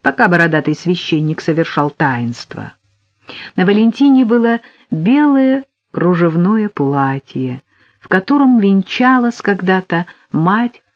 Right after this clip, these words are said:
Паулоса. Правда, швы в талии пришлось расставить. Фамильная вуаль невест Хайретисов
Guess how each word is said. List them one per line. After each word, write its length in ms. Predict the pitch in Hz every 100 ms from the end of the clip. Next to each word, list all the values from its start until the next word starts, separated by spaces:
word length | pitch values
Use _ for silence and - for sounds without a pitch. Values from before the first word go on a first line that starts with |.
| -
Паулоса. 1080 | 196 196 175 156 147 127 131 - 110 110 113 _ _ _ _ _ -
Правда, 560 | 180 175 170 175 175 _ _
швы 320 | - 220 233
в 100 | -
талии 400 | 185 147 139 139
пришлось 720 | - 160 - 147 135 - - _ -
расставить. 840 | 214 - - 117 113 123 - _ _ _ _ _ _ _ _ _ _ _ _
Фамильная 760 | - 240 294 320 302 285 277 277
вуаль 760 | 190 196 240 226 208 190 165 -
невест 800 | 180 185 180 180 170 - - -
Хайретисов 1040 | - - 175 196 220 240 240 240 233 226